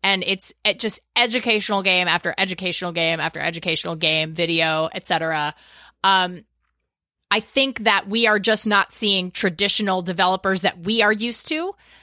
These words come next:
making those games anymore. Um, so, you know, like, when we were kids, we had Sierra and we had, <laughs> we had, uh, At-, Atari making these games. Like, all these bigger companies were kind of involved in them 'cause there wasn't anybody else.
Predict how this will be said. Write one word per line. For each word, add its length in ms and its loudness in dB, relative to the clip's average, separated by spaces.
making 380 -2
those 200 -2
games 300 -2
anymore. 460 -4
Um, 520 0
so, 480 0
you 140 0
know, 200 -2
like, 200 -4
when 160 -6
we 120 0
were 140 2
kids, 280 -2
we 100 -2
had 280 2
Sierra 500 0
and 360 4
we 120 -4
had, 440 0
<laughs> 220 -12
we 160 -6
had, 380 -2
uh, 580 -10
At-, 240 0
Atari 540 2
making 220 0
these 140 -6
games. 240 0
Like, 220 -2
all 140 4
these 180 2
bigger 320 0
companies 480 -2
were 80 -2
kind 240 2
of 180 -16
involved 340 2
in 80 -4
them 140 0
'cause 140 -2
there 100 0
wasn't 460 -4
anybody 380 -2
else. 360 -6